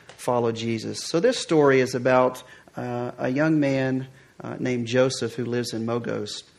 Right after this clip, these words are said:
For all of you in here that are about to enter college, I really want you to pay attention to this story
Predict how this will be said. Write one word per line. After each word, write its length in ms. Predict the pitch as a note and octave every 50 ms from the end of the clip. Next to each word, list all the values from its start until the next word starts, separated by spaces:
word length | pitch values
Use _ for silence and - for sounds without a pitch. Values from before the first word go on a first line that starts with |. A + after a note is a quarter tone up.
| _ _ _ _ _ _ _ _ _ _
For 180 | - - D3 C#3+
all 260 | D#3 E3+ F#3 G3+ G3
of 120 | F3+ D#3
you 180 | E3+ E3 E3 D#3+
in 160 | D#3+ D#3 D#3
here 260 | D3+ D#3 D#3 D#3 D#3 D3
that 340 | C#3 C3 B2+ A#2+ B2 - -
are 180 | C3+ B2 B2+
about 280 | B2 A#2+ C3 C#3 C#3+ C#3
to 120 | - D3+
enter 200 | - C#3 C#3 A#2+
college, 480 | A#2+ - - D3 D3 C3+ B2 A#2+ A#2 C3+
I 80 | C3+ C#3
really 280 | C#3+ D3 E3+ F#3 F#3+
want 240 | F3+ E3 D#3+ D#3 -
you 120 | C#3 C#3+ C3
to 80 | B2+
pay 200 | B2+ C3 C3 B2+
attention 440 | B2 A#2+ - C3+ C3 B2 - B2 A2+ A2
to 140 | - A#2
this 160 | A2+ A2+ A2 -
story 460 | - - A#2 A#2 A#2+ A#2 G#2+ G#2+